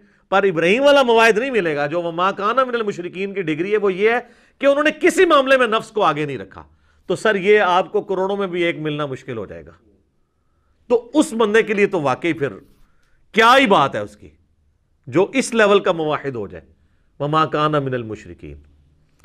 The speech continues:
वो तो जनाब, मुस्नद अहमद में हदीस है, मिशकात में भी आई है, "जिसने दिखलावे के लिए नमाज पढ़ी, उसने शिरक किया। जिसने दिखलावे के लिए रोज़ा रखा, उसने शिरक किया।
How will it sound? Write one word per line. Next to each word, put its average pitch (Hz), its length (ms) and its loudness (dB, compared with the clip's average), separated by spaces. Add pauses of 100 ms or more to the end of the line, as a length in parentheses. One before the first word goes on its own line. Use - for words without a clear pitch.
(380)
वो 135 80 -4
तो 147 120 -4
जनाब, 160 260 0
मुस्नद 160 360 -4
अहमद 165 260 -2
में 156 120 -4
हदीस 139 340 -4
है, 113 200 -12 (260)
मिशकात 131 380 0
में 147 120 -6
भी 123 140 -6
आई 110 200 -4
है, - 260 -10 (460)
"जिसने 147 280 -6
दिखलावे 139 440 0
के 170 100 -4
लिए 165 160 0
नमाज 135 340 -2
पढ़ी, 143 220 -4
उसने 139 220 -8
शिरक 143 300 -6
किया। 92 240 -8
जिसने 117 300 -12
दिखलावे 123 460 -4
के 143 120 -8
लिए 127 160 -2
रोज़ा 113 240 -2
रखा, 127 260 -4
उसने 117 240 -8
शिरक 120 320 -10
किया। 101 180 -6